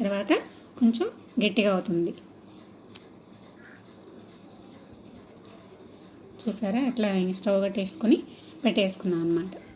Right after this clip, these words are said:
ఒక పది నిమిషాల పక్కన. పది నిమిషాల తర్వాత చూసారు కదా, అట్లా వాటర్ అంతా పోయేసి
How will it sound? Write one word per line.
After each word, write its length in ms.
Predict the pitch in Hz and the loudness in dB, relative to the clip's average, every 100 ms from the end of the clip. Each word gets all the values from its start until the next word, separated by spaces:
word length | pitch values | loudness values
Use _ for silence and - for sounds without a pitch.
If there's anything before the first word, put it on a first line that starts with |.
| - - - - - - - 240 | -20 -20 -20 -20 -20 -20 -10 -6
ఒక 40 | - | 0
పది 120 | 202 185 | 2 2
నిమిషాల 280 | 180 190 170 190 | 0 -2 -4 -4
పక్కన. 240 | - 180 - - - - - - - - - - - - - - - - | -6 -4 -6 -8 -20 -20 -20 -20 -20 -20 -20 -20 -20 -20 -20 -20 -18 0
పది 120 | 226 196 | 2 4
నిమిషాల 280 | 190 214 196 | 2 0 -2
తర్వాత 260 | 196 185 196 - | 0 0 -2 -6
చూసారు 340 | 208 196 220 214 | -8 -4 -2 -2
కదా, 140 | 220 370 269 | -2 -2 0
అట్లా 160 | 247 254 | 0 2
వాటర్ 260 | 226 220 202 | 0 0 -2
అంతా 200 | 208 233 226 | -2 -2 -2
పోయేసి 440 | 202 202 214 349 | -2 -2 0 0